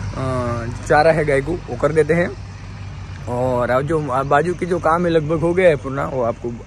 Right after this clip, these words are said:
आगे बता देंगे। पहले तो चारा कर देते हैं, चलो। तो फिलहाल जो चारा है, वो काट दिया है। अ, अभी ये जो चारा है, पूरी गाय को उनके आगे रख देंगे,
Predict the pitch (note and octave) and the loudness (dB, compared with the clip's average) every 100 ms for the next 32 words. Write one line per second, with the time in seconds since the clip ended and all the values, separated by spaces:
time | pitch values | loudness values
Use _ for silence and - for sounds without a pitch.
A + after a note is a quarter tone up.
0 | A2 A#2 G#2+ G#2+ G#2+ A2+ A2 B2+ B2 - | -10 -8 -6 -6 -6 -8 -6 -4 -6 -4
1 | A#2 A2+ G2+ G2+ F#2+ G2 - - F#2 - | -4 -4 -8 -10 -12 -12 -12 -10 -10 -12
2 | - - - - - - - - - - | -16 -16 -16 -16 -18 -18 -18 -16 -16 -18
3 | - - _ _ _ _ _ _ _ _ | -18 -20 _ _ _ _ _ _ _ _
4 | _ _ _ _ _ _ _ _ G3+ - | _ _ _ _ _ _ _ _ -20 -16
5 | A#3+ A#3+ B3 A3+ G#3+ F#3+ G#3 G#3+ A3+ A#3 | -14 -10 -8 -6 -6 -4 -2 -4 -4 -6
6 | F#3+ - E3+ F3+ G3 F#3+ G#3 G#4+ _ _ | -10 -10 -12 -8 -8 -8 -10 -16 _ _
7 | _ _ _ _ _ _ _ C3+ B2+ B2 | _ _ _ _ _ _ _ -20 -20 -18
8 | B2 B2+ _ B2+ D#3 D#3 D3+ D3+ D3 D3+ | -20 -20 _ -18 -14 -14 -12 -8 -6 -6
9 | D#3 F3+ _ _ _ _ _ _ _ - | -8 -12 _ _ _ _ _ _ _ -10
10 | D#3+ D#3 D3+ D3+ G3+ - _ _ - D3+ | -6 -2 -2 -4 -8 -10 _ _ -16 -10
11 | D#3+ D3 D3 D#3 D#3+ C3+ B2 | -4 -2 0 0 0 -4 -6